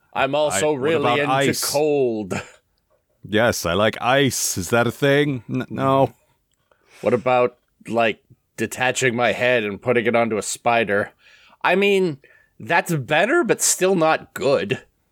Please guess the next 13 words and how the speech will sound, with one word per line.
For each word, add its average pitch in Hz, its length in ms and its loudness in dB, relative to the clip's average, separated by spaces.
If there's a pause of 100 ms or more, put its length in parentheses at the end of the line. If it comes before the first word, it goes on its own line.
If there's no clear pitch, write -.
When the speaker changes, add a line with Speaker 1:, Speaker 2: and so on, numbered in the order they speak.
(720)
Speaker 2:
Mm, 117 460 0 (560)
yeah. 110 420 2 (580)
I - 80 0
don't 233 100 4
know. 117 300 2
I 156 120 -6
like 156 260 2
it, 117 180 2
but 113 140 2
it's 98 100 -8
probably 127 280 0
not 87 160 -4
healthy. - 580 -6